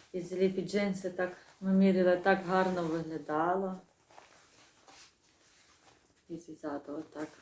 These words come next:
Такого ніжного рожевого кольору. Гарно. А це взагалі моя любов. Нам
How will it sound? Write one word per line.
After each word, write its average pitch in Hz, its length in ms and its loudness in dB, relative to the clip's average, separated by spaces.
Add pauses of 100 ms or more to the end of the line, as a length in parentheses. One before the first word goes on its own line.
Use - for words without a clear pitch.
(1200)
Такого 175 200 -6
ніжного 175 760 -4 (580)
рожевого 170 560 0
кольору. 185 680 2 (3000)
Гарно. 165 440 -10 (1900)
А 190 80 -2
це 208 160 4
взагалі 208 440 8
моя 185 320 6
любов. 175 580 4
Нам 214 260 6